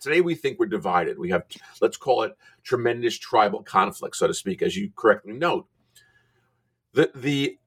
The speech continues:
the enmity, the rancor that developed between what became the Federalists of Hamilton and the Jeffersonian Democratic Republicans was so intense that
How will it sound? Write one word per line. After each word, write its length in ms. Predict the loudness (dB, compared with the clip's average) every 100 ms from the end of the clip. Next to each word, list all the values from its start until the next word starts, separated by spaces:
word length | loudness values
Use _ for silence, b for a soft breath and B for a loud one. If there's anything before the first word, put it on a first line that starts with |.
| _ _
the 520 | -4 0 -2 0 -4 -4 -8 -8 _ -12 -4
enmity, 560 | 0 2 2 0 -4 -2
the 120 | -4
rancor 580 | -2 -2 -2 -2 -2 -2
that 160 | -2
developed 460 | -6 -4 -2 -2 -4
between 340 | -12 -6 0
what 160 | 2 2
became 400 | 0 -2 0 0
the 80 | 0
Federalists 760 | -4 -4 0 2 0 -4 -4
of 120 | -6 -4
Hamilton 680 | -4 -2 -2 -2 -6 -6 -16 b b b b
and 180 | -2 -2
the 80 | -2
Jeffersonian 1040 | -2 -2 -2 -8 -2 -2 0 -2 -2 0
Democratic 580 | 0 0 -4 0 2 0
Republicans 880 | -8 0 2 2 -2 -6 -6 -8 -8 _ _ _ _ _
was 180 | 4 4
so 300 | 4 2 2
intense 880 | -2 -6 -4 -2 -2 -6 -6 -8 -14 b b b b b _
that 320 | 2 2 0